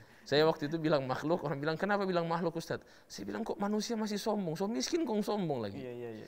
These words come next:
Speaker 1: Kalau kayak sombong masih masuk di akal.
Speaker 2: Iya, iya, iya.
Speaker 1: Tapi kalau
Speaker 2: Ada
Speaker 1: sudah
Speaker 2: harta,
Speaker 1: miskin,
Speaker 2: Ustaz, ya.
Speaker 1: dan ini yang disebutkan oleh Nabi Shallallahu Alaihi Wasallam.
Speaker 2: Hmm.
Speaker 1: Siapa itu? Yang tidak akan dis-,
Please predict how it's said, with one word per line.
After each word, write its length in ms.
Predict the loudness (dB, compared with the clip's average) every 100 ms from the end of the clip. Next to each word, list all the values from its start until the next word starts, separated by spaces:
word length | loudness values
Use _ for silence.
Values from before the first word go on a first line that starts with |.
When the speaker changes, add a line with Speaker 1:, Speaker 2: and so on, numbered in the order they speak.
| -14
Speaker 1:
Kalau 220 | 2 6 6
kayak 220 | 6 6
sombong 280 | 6 6 4
masih 220 | 2 2
masuk 180 | 2 2
di 120 | 4
akal. 320 | 4 6 4
Speaker 2:
Iya, 160 | 2 -2
iya, 180 | -6 -8
iya. 100 | -14 -12
Speaker 1:
Tapi 240 | -6 -2
kalau 160 | 0 2
Speaker 2:
Ada 80 | 6
Speaker 1:
sudah 140 | 6
Speaker 2:
harta, 80 | 6
Speaker 1:
miskin, 400 | 4 4 6 6 4
Speaker 2:
Ustaz, 80 | -4
ya. 80 | -14 -20 -2
Speaker 1:
dan 160 | 6 6
ini 180 | 6 2
yang 100 | 2
disebutkan 500 | 4 4 2 2 2
oleh 140 | 4
Nabi 200 | 2 0
Shallallahu 400 | 0 0 2 0
Alaihi 160 | 0 0
Wasallam. 260 | 0 -2 -4
Speaker 2:
Hmm. 200 | -10 -14 -6
Speaker 1:
Siapa 320 | 0 2 4
itu? 300 | 2 2 0 -4 -20 -20 -20 -20 -20 0
Yang 220 | 2 4
tidak 220 | 4 6 8
akan 180 | 6 4
dis-, 240 | 2 0